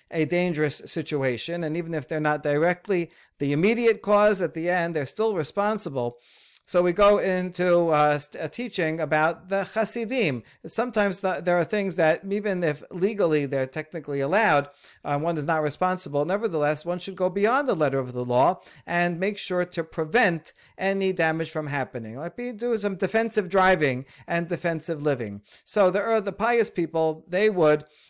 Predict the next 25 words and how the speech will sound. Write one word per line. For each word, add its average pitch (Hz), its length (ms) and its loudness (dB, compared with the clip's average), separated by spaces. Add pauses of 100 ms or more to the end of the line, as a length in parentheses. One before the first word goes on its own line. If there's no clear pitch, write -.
um, 151 260 2
take 220 300 -2
their 165 180 2
thorns 196 500 2
and 156 160 -4
pieces 175 320 -6
of 139 140 -6
glass, 170 440 2
their 139 160 -4
garbage 160 500 2
that 151 160 -4
they 143 80 -4
had 151 180 -2
from 180 180 -6
that, 185 320 2 (360)
and 196 420 2
they 190 440 2
would, 170 400 6 (200)
uh, 156 420 4
hide 226 340 4
it 180 180 4
in 214 160 -6
their 220 180 2
own 254 220 0
fields. 160 640 2